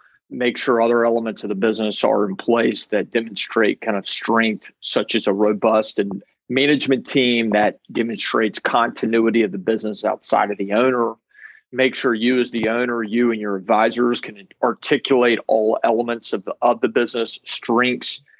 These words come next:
potential challenges, growth opportunities. Ultimately, buyers are very, gonna be very focused on growth.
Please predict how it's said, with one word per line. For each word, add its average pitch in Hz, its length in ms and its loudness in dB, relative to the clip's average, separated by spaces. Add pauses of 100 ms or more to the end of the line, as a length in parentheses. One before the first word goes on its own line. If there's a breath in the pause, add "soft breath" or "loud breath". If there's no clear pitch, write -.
(140 soft breath)
potential 110 420 -6
challenges, 117 880 0 (340)
growth 127 440 2
opportunities. 113 840 0 (280)
Ultimately, 110 420 0
buyers 104 460 2
are 98 60 2
very, 107 500 2
gonna 107 160 -4
be 101 80 -6
very 113 420 2
focused 117 460 0
on 104 140 -4
growth. 110 420 0